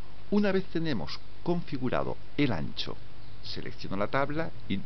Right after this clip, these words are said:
nos indica en la ventana de propiedades el ancho que ocupa, setecientos sesenta píxeles. Pues una vez tenemos definido el ancho, podemos ir modificando el ancho de cada una de las columnas,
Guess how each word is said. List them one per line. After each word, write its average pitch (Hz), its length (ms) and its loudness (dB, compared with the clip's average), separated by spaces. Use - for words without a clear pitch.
nos 92 200 0
indica 101 480 0
en 92 140 0
la 69 60 0
ventana 73 400 0
de 139 100 2
propiedades 123 680 0
el 78 160 0
ancho 107 360 0
que 85 100 0
ocupa, 90 340 -2
setecientos - 640 -2
sesenta 101 400 0
píxeles. - 600 -2
Pues - 180 0
una 196 120 2
vez 190 120 2
tenemos 156 340 0
definido 160 460 0
el 82 160 0
ancho, 147 420 2
podemos 131 400 2
ir 131 140 2
modificando 135 720 2
el 73 140 0
ancho 143 480 0
de 139 160 2
cada 110 300 4
una 117 200 2
de 117 80 2
las 90 220 2
columnas, 71 560 0